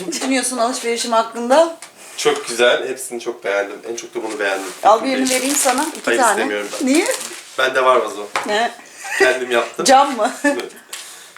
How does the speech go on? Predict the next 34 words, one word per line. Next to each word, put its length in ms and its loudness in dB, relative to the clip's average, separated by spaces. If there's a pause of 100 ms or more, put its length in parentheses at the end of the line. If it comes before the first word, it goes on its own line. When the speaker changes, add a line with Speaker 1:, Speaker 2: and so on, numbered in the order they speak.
(100)
Speaker 2:
Böyle. 300 2
Speaker 1:
Şey. 420 -6
Speaker 2:
Mesela 480 6 (120)
işin 340 -4
bittiğinde 520 -2
de 280 2 (520)
Speaker 1:
Ha, 80 4
çiçek 140 6 (240)
Speaker 2:
kaldırıyorsun. 220 6
Speaker 1:
kurudu, 240 2
etti. 320 -2
Başka 240 -2
bir 60 -6
şey 180 -4
kalacak. 300 0
Speaker 2:
Hı. 60 -4 (240)
Speaker 1:
Evet. 120 -2 (260)
Evet, 180 2
Speaker 2:
Çok 100 6
Speaker 1:
aslında 200 -2
Speaker 2:
güzel. 220 6
Speaker 1:
pratik 80 -8 (160)
bir 80 -8
şey. 100 2
Speaker 2:
Evet. 200 -2 (340)
Speaker 1:
Ne 80 2
kadarmış 360 4
bunun 120 -8
fiyatı? 340 -4 (220)
Speaker 2:
S-, 520 0 (420)
e, 580 4
seksen 420 4
bir 120 -4
kuruş. 440 -8